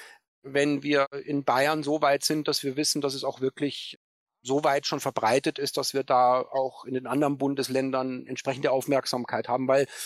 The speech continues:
fünfundzwanzigtausend zu sammeln, sag ich jetzt, auch wenn das vielleicht nicht, ist nicht das Drama. Wir sind jetzt, wir sind jetzt gerade auf der Geraden so um die, um die achtzehntausend.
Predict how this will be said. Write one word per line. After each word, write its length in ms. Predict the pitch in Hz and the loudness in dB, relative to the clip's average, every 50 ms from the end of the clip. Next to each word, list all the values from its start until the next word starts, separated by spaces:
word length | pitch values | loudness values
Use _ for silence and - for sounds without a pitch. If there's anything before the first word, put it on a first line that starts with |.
| - - _ | -14 -14 _
fünfundzwanzigtausend 1040 | - 170 180 175 196 185 - 151 151 151 143 143 - - 131 127 151 180 185 170 151 | -4 -2 0 2 2 2 2 0 0 -2 -2 -6 -6 -2 0 2 2 2 2 0 -2
zu 120 | - 139 | -4 -4
sammeln, 500 | 113 123 123 151 185 196 165 135 120 107 - _ - - _ _ _ _ _ _ _ _ _ _ _ _ | -2 0 0 2 2 2 2 2 0 -2 -6 _ -20 -20 _ _ _ _ _ _ _ _ _ _ _ _
sag 300 | - - - 139 131 - | -4 -2 0 0 0 0
ich 200 | - 196 - - | -2 -2 -2 2
jetzt, 240 | - 160 143 - - | 2 2 2 2 2
auch 160 | 143 147 131 | 0 0 0
wenn 100 | 147 147 | 0 -2
das 100 | 147 135 | -2 -2
vielleicht 200 | - 147 139 123 | -2 -2 -2 0
nicht, 180 | 160 165 156 - | 0 -2 -2 -2
ist 180 | - 175 - - | -2 0 0 0
nicht 180 | 180 170 - | 0 0 -2
das 100 | 151 - | -2 -2
Drama. 360 | - 135 131 147 170 170 151 | 0 0 2 2 2 2 2
Wir 60 | 143 135 | 0 0
sind 120 | 147 156 | 0 2
jetzt, 200 | 156 147 - - _ _ _ _ | 0 0 -2 -6 _ _ _ _
wir 140 | - 156 151 | -4 -2 0
sind 140 | - 165 170 | 2 2 2
jetzt 140 | 160 - - | 2 0 0
gerade 340 | - 117 123 143 165 175 156 | 0 2 4 4 4 4 2
auf 120 | 147 - | 2 0
der 120 | - 147 | -2 -2
Geraden 400 | 131 131 120 117 117 123 147 160 | 0 0 0 2 2 2 2 2
so 100 | 156 156 | 2 0
um 180 | 143 143 143 139 | 0 0 -2 -2
die, 100 | 139 151 | -2 -2
um 220 | 143 180 180 165 | 0 0 0 0
die 100 | 147 156 | 0 0
achtzehntausend. 920 | 135 131 143 - - - 147 135 - - 120 110 120 135 117 92 - - | 2 2 2 2 0 0 -2 -2 -2 0 0 2 2 2 0 -4 -8 -10